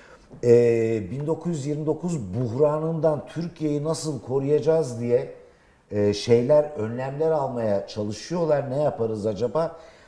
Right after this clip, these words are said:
E, Nurullah Esat Sümer İstanbul'a geliyor, banka genel müdürlerini topluyor ve diyor ki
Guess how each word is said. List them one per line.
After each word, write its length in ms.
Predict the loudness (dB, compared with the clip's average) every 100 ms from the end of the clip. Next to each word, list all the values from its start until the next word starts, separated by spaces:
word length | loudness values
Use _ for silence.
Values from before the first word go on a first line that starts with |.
| _ _ _ 2
E, 320 | 4 6 4 0
Nurullah 340 | -2 0 0
Esat 320 | 0 -6 -8 -10
Sümer 300 | -6 -4 -4
İstanbul'a 580 | -4 -4 -4 -2 -4
geliyor, 440 | -2 -2 -2 -2 -2
banka 300 | -6 -6 -6
genel 320 | -4 -4 -6
müdürlerini 460 | -6 -4 -2 -2 -4
topluyor 420 | -6 -4 -4 -2
ve 180 | -2 0
diyor 280 | 4 4 2
ki 240 | -6